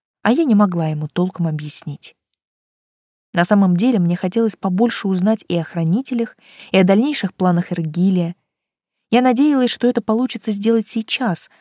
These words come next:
столкнув все стороны в безопасной для меня обстановке. Заодно и проверю, способна ли Берегиня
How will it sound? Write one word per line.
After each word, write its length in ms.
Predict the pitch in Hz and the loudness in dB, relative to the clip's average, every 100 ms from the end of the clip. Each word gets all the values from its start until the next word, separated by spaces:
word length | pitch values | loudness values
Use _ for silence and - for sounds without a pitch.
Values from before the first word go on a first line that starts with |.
| _ | _
столкнув 540 | - 196 190 208 214 | -4 0 2 2 2
все 260 | - - 175 | 0 -2 0
стороны 580 | - - 240 269 262 262 _ | -2 0 0 0 -2 -4 _
в 100 | 180 | -6
безопасной 680 | 165 165 156 - 240 - 269 | -4 -2 -4 -2 -2 -2 -4
для 140 | 247 240 | 0 2
меня 300 | 226 180 165 | 2 0 -2
обстановке. 720 | - - 190 160 - - - _ _ _ _ _ _ _ | -4 -2 0 -2 -6 -20 -20 _ _ _ _ _ _ _
Заодно 320 | 185 180 269 | 0 0 0
и 60 | 381 | -2
проверю, 500 | - 294 208 233 269 | -2 0 2 2 0
способна 540 | - - - 233 220 | -2 -6 -2 0 0
ли 120 | 233 247 | 0 0
Берегиня 600 | 269 269 196 190 214 | 0 0 2 2 2